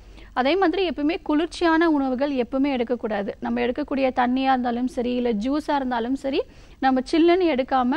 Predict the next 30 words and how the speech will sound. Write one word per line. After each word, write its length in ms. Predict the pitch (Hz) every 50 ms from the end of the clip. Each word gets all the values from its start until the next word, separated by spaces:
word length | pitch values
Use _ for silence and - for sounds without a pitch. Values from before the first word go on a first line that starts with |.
| 453
நம்ம 240 | 480 427 330 262 247
நார்மல் 520 | 240 247 240 247 269 302 302 349 370 381 349
ரூம் 280 | 285 269 294 320 339
டெம்பரேச்சர்ல 580 | - 277 254 247 - 262 254 247 - 262 254 262
இருக்கிறது 300 | 247 240 - 269 320 339
நல்ல 240 | 302 254 226 233 233
விஷயம். 320 | 233 - - 262 247 247 - - - - - - -
வேர்வை 360 | 240 262 277 294 294 320 320
அதிகமா 440 | 311 285 254 233 269 269 294 285 294
இருக்கும்பொழுது 520 | 285 277 - 277 254 247 254 254 240 294 277
குளியல் 300 | - 262 254 269 277 262
எடுக்கக்கூடாது. 720 | 247 233 233 - 254 247 247 226 233 233 220 233 233 240
இந்த 220 | 247 262 277 277
மாதிரி 200 | 277 285 277 269
விஷயங்கள் 380 | 247 262 - 349 370 392 381 311
எல்லாமே 340 | 277 247 269 269 262 294
ஃபாலோ 320 | 320 - 285 262 240 240 247 240
பண்றது 300 | 254 233 226 240 285 339
நல்ல 220 | 294 247 226 233
விஷயமா 360 | 233 233 220 - 240 226 220 240
இருக்கும். 240 | 233 - 240 254 - - - - - - - - -
அதுக்கடுத்து 440 | 277 285 269 302 302 294 285 392 427 -
தலைப்பகுதியில 840 | 320 269 262 285 339 381 - 381 339 294 302 277 285 277 269 269 254
நமக்கு 300 | 240 247 240 240 254 247
அந்த 80 | 247 247 -
சைனஸ் 420 | 269 254 285 302 311 330 320 -
கேவிட்டியில 600 | - 269 262 254 277 247 277 269 269 277 262 262
இன்ஃபெக்ஷன் 420 | 269 - - 320 302 - 339 330 277
இருக்கும் 340 | 262 247 254 - 294 277
பொழுது 380 | 254 247 226 220 220 320 466 571